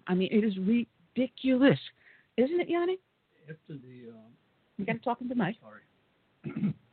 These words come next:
Speaker 2: After the, um,
Speaker 1: Little co-, oh, whoop, let's get your bar up. There we go. Try it again. <laughs>
Speaker 2: Well, after the, um, convention,
Speaker 1: You're n-,
Speaker 2: it
Speaker 1: you're not being picked up.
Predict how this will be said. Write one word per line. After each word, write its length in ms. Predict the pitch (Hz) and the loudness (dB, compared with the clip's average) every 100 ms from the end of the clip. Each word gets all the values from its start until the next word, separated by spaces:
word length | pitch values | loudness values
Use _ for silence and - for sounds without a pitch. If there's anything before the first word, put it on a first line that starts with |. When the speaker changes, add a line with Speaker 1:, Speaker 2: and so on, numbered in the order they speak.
| _ _ _ _ _ _ _ | _ _ _ _ _ _ _
Speaker 2:
After 240 | 120 127 143 | -18 -18 -14
the, 380 | 120 113 110 95 | -12 -10 -12 -14
um, 160 | 95 90 - - - | -20 -20 -20 -10 4
Speaker 1:
Little 200 | 196 208 | 4 4
co-, 180 | - - | -4 -6
oh, 100 | 185 _ - | -6 _ -2
whoop, 180 | 226 - _ _ - | -2 -2 _ _ -4
let's 120 | 196 - | -4 -2
get 120 | 185 | -6
your 60 | 156 | 0
bar 220 | 170 117 | 2 0
up. 80 | 117 | 0
There 100 | 170 | 2
we 100 | 165 | 2
go. 100 | - | 2
Try 180 | - 170 | 2 4
it 60 | 156 | 6
again. 240 | 123 135 | 6 4
<laughs> 60 | - 226 - 269 - 160 | 2 -2 2 -2 -2 -20
Speaker 2:
Well, 140 | 139 104 _ 151 | -20 -20 _ -20
after 240 | 131 156 | -20 -20
the, 280 | 123 120 117 | -20 -20 -18
um, 240 | 107 101 95 _ _ _ _ _ _ _ _ _ | -18 -20 -20 _ _ _ _ _ _ _ _ _
convention, 520 | - 123 123 180 - 127 | -20 -18 -14 -14 -12 0
Speaker 1:
You're 140 | 180 | 4
n-, 80 | 190 | 4
Speaker 2:
it 60 | |
Speaker 1:
you're 140 | 214 214 | 4 6
not 180 | 220 214 | 6 4
being 160 | 180 | -6
picked 240 | 185 190 | -6 -6
up. 120 | 180 | -4